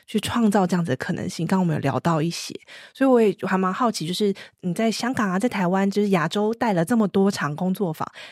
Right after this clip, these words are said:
有没有一些让你印象深刻的例子，看到学员他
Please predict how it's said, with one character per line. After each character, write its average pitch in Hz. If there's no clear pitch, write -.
有 175
没 202
有 254
一 254
些 220
让 226
你 190
印 254
象 247
深 214
刻 220
的 170
例 175
子， -
看 214
到 202
学 180
员 175
他 180